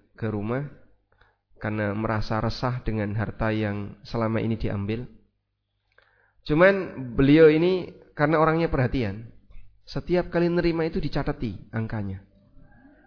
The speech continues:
Nerima berapa dicatat,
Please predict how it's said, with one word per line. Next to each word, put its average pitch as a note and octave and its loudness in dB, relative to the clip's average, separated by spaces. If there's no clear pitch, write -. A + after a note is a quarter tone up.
Nerima A#2 0
berapa B2+ 2
dicatat, G#2+ -2